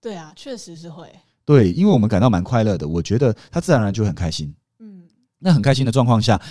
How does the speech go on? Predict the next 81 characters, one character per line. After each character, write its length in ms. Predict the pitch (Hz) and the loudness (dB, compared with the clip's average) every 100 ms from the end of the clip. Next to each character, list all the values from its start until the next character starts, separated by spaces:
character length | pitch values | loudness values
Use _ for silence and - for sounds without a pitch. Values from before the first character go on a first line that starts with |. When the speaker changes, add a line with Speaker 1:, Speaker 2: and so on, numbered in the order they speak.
| - | -14
Speaker 2:
整 100 | 90 | -8
个 80 | 90 | -6
企 200 | - 95 | -6 -6
业 60 | |
的 60 | 107 | -6
氛 140 | 101 | -8
围 100 | 101 | -8
就 80 | 82 | -8
会 80 | 85 | -8
更 160 | 87 73 | -10 -12
好。 220 | - _ _ | -16 _ _
Speaker 1:
它 80 | 254 | -16
是 60 | 247 | -14
一 40 | |
个 60 | 208 | -12
正 220 | 262 208 | -12 -12
向 200 | 226 185 | -14 -16
的 60 | |
循 200 | 180 143 | -20 -20
环。 220 | 175 165 _ - | -20 -20 _ -14
Speaker 2:
它 80 | |
是 120 | 98 110 | -4 -2
一 40 | |
个 60 | 98 | 2
正 140 | 98 | 2
向 140 | 92 | 2
的 100 | 82 | 0
循 200 | 76 69 | -4 -6
环， 240 | 80 69 65 - - | -8 -8 -10 -18 -4
所 120 | 135 | -2
以 40 | |
大 200 | - 175 | 2 2
致 140 | 135 107 | 2 -2
上 180 | 92 73 | -6 -8
是 140 | 73 | -10
这 80 | 78 | -10
样 160 | 65 67 | -12 -14
子。 140 | - _ | -20 _
Speaker 1:
对。 180 | - - - | -20 -20 0
Speaker 2:
所 160 | 127 | 4
以 100 | 208 | 6
呢， 180 | 123 92 98 | 6 6 4
我 120 | 85 | 2
觉 140 | 90 | 2
得 160 | 101 95 | 4 4
这 100 | 143 | 4
个 60 | |
用 240 | 131 185 123 | 4 6 4
人 80 | 95 | 2
的 100 | 95 | 2
哲 160 | 90 | 2
学， 160 | 101 90 | 2 2
洛 120 | 139 | 2
克 100 | 139 | 2
菲 140 | 90 | 2
勒 280 | 98 104 - - - | 2 0 -2 -10 -4
写 160 | 139 | 2
给 60 | 147 | 4
儿 100 | 107 | 4
子 100 | 110 | 2
的 40 | |
三 160 | 104 131 | 0 0
十 80 | 110 | 0
封 180 | 110 117 | -4 -4
信 160 | 123 | -4
呢， 80 | 85 | -6
我 120 | 82 | -6
觉 120 | 101 | -2
得， 160 | 131 127 - - | 0 0 -2 0
当 120 | 170 | 4
然 80 | 160 | 6
我 80 | 104 | 4
们 80 | 92 | 2
是， 280 | 123 - - | -2 -6 -6
我 100 | 90 | -4
们， 220 | 95 101 | -2 -2
我 80 | 101 | -4
们 120 | 101 | -2
可 120 | 104 | -2
能 240 | 82 82 92 | 0 -2 2
会 340 | 123 113 | 4 6